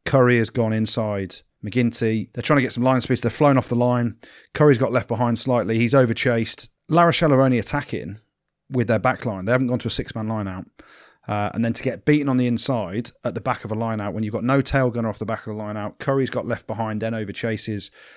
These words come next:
to get to Ihia West when there's the inside ball to Raymond Rule. Um, then he finishes pure class. That was one error, and then Hammersley's error as well. Two tries in ten minutes.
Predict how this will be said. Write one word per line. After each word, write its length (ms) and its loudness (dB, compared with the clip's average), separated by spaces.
to 100 -6
get 160 0
to 100 -2
Ihia 500 2
West 360 -2
when 180 -2
there's 140 -4
the 80 0
inside 340 -2
ball 220 -2
to 100 -6
Raymond 380 -2
Rule. 260 -2
Um, 300 0
then 160 4
he 80 4
finishes 680 -2
pure 220 2
class. 360 0
That 200 -4
was 100 -2
one 180 4
error, 380 0
and 180 -6
then 140 -2
Hammersley's 420 0
error 240 2
as 100 -2
well. 220 0
Two 200 0
tries 380 0
in 80 -4
ten 220 -2
minutes. 400 -6